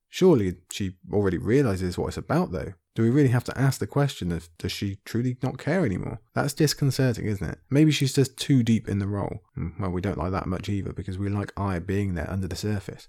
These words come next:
Or perhaps she's already got upset and moved past it. Uh, it's possible. She's obviously aware beforehand of what this play is. And one more note for you. This play was written by Fario Farrell.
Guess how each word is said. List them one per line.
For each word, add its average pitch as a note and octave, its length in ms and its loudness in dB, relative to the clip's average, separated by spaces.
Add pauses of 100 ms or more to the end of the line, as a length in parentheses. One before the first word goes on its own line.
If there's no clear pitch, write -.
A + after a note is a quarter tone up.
Or G#3+ 260 4
perhaps B2 360 2
she's A#2+ 140 4
already A2 180 4
got A#2+ 240 0
upset - 320 -2
and G2 100 -2
moved G2 260 -4
past D#3+ 360 -2
it. - 140 -8 (120)
Uh, - 100 -4
it's - 120 -6
possible. - 560 -4
She's F#2+ 160 -8
obviously F2 460 -6
aware F2 340 -4
beforehand F#2+ 560 -2
of - 80 -10
what - 100 -6
this F2 120 -6
play F2+ 240 -6
is. - 340 -6
And E3 140 4
one F#3+ 160 10
more E3+ 180 6
note D#3 240 4
for D3+ 160 0
you. D3 160 2 (160)
This G3+ 140 4
play D#3+ 320 2
was A#2 180 0
written C#3+ 380 2
by G2+ 240 -2 (180)
Fario C3+ 580 4
Farrell. A#2+ 640 -2